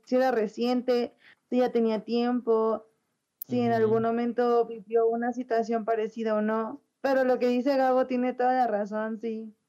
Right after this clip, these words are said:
Speaker 1: Sí, tiene toda la razón. No lo pensé.
Speaker 2: Porque incluso en es-, eh, en esta situación, la, la asistente de vuelo siguió ejerciendo su carrera.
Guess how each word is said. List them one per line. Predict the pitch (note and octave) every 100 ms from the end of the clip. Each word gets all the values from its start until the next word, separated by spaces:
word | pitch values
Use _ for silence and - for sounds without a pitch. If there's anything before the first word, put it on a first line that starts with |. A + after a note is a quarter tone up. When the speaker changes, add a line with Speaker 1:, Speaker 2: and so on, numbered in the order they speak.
| _ _ _
Speaker 1:
Sí, | B3 A#3 A3+ - -
tiene | A#3 A#3
toda | A3+ A#3
la | A#3 G#3
razón. | - G#3 G3+ F#3+ _ -
No | A#3+
lo | C#3+
pensé. | D#3 D#3 C3
Speaker 2:
Porque | F#3 G#2+ G#2 G2+ - -
incluso | A#2+ A2 G#2+ - C3 D#3 D#3+ E3+
en | E3+ E3
es-, | D#3+ D#3 - - -
eh, | C3 B2+ B2+ B2+ B2+
en | B2
esta | B2+ C#3+
situación, | C3 C3+ C#3 C#3+ - D3+ B2 F#2+ A#2+ _ _ _ _ _ _ _ _ _ _ _ _ _ _ _ _ _ _
la, | B2 B2 A#2+ A#2 A#2 A#2+
la | A#2+
asistente | A#2+ - B2 B2+ B2+ D3
de | C3+
vuelo | B2 B2
siguió | B2+ A#2 G#2+ A2+
ejerciendo | A#2 C3+ C3 C3+ C3
su | C#3 B2+
carrera. | A#2+ G#2+ B2+